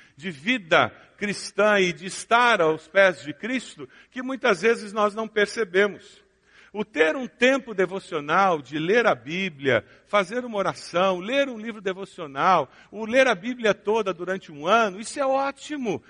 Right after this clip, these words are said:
é excelente, é importantíssimo. Mas esse é apenas o nível mais superficial, mais simples do estar aos pés de Cristo.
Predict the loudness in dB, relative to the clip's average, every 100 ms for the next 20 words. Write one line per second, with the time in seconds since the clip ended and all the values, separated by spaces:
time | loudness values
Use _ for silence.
0 | _ 0 2 0 -4 -4 0 0 -2 -8
1 | -8 -6 -6 -8 -6 -4 -6 -6 -4 -4
2 | -6 -10 -8 -8 -6 -4 -2 -4 -8 _
3 | _ _ _ _ _ _ _ _ _ 0
4 | 0 0 0 -2 0 -2 -2 -6 -6 -4
5 | -4 -4 0 2 0 -6 -16 -14 -14 -14
6 | -16 -16 -4 2 2 2 -2 -6 -16 _
7 | _ _ _ 0 0 0 -6 -10 -4 -4
8 | -4 -12 -6 -2 -2 -6 -14 -16 _ _
9 | _ _ _ -8 -8 -8 -2 -2 0 -2
10 | 0 -2 -4 -8 -4 -2 -2 -8 -16 -10
11 | -6 -6 -8 -14 -18 -20